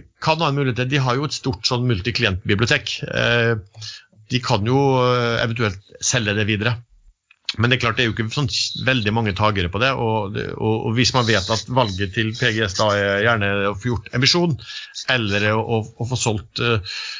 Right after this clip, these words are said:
multiklientbiblioteket, så, så vil jo de eventuelle interessentene på det prise biblioteket tilsvarende.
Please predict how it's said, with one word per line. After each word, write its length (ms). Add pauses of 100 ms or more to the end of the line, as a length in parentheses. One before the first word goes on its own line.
(340)
multiklientbiblioteket, 1040
så, 240
så 160
vil 240
jo 160
de 300 (100)
eventuelle 800 (240)
interessentene 720
på 80
det 140 (100)
prise 500 (920)
biblioteket 720
tilsvarende. 480